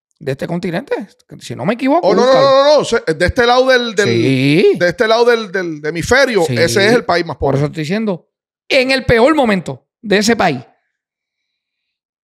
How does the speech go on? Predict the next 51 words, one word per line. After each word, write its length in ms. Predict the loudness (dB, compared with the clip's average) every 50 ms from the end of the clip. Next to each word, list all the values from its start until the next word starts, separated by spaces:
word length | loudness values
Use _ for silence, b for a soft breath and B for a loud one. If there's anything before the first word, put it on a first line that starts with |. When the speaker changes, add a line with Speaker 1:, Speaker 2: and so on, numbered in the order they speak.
| _ _ _ _
Speaker 2:
No, 100 | -2 -2
Speaker 1:
Y 20 | 0
Speaker 2:
que 60 | 0
Speaker 1:
tu, 60 | 0
Speaker 2:
lo 80 | 0 0
más 100 | 0 0
Speaker 1:
que 80 | 0 0
tu 40 | 0
Speaker 2:
cabrón 120 | 2 2
es 60 | 2
que, 60 | 2 2
Speaker 1:
crianza 320 | 2 0 0 0 0 0
fue 80 | 2 2
ahí, 220 | 2 2 0 -2
ponte 240 | 0 -2 -2 0 0
a 40 | -2
pensar, 300 | -2 -2 -2 -2 -4 -4
Speaker 2:
que 100 | -4 -2
Speaker 1:
¿sabes? 200 | -2 0 0 0
Speaker 2:
antes 140 | 0 2
de 100 | 2 2
que 60 | 2 0
entrara 300 | 0 0 2 2 2 0
Bukele, 680 | 0 -4 -4 -2 0 0 2 2 0 -2 -4 -6 -8 -6
Haití 680 | -4 -4 -2 -4 -6 -6 -6 -4 -4 -4 -6 -10 _ _
y 260 | -14 -12 -10 -10 -10
Sa-, 240 | -8 -8 -8 -8 -8 -8
y 240 | -10 -10 -8 -8 -8
El 120 | -8 -8
Salvador 560 | -6 -6 -6 -4 -4 -2 0 0 0 0 0 -2
eran 180 | -2 -2 0 0
los 100 | -2 -2
países 380 | -2 -4 -4 -4 -4 -4 -4
más 500 | -6 -6 -8 -6 -6 -6 -6 -8 -14 -12 -10
peligrosos 720 | -8 -8 -8 -8 -8 -8 -8 -10 -10 -12 -12 -16 -14 -14
de, 360 | -14 -14 -14 -14 -16 -20 -20
de 160 | _ -18 -18
acá, 240 | -18 -16 -12 -12 -12
de 60 | -12
este 180 | -12 -14 -14 -12
lado 140 | -12 -12 -12
del 100 | -12 -14
hemisferio. 400 | -16 -18 -20 -20 -20 -20 _ _ _ _ _ _ _ _ _ _ _ _ _ _ _
Tú 100 | -20 -20
te 80 | -20 -18
quedas 180 | -16 -16 -16
como 180 | -18 -20 -20 -20
que, 240 | -20 -20 -20 _ _ _
¿qué? 280 | _ -20 -20 -20 _ _ _ _ _ _ _ _ _ _ _ _ _ _ _ _ _
Y 160 | _ -20 -20 -20
pues, 220 | _ -20 -20 -20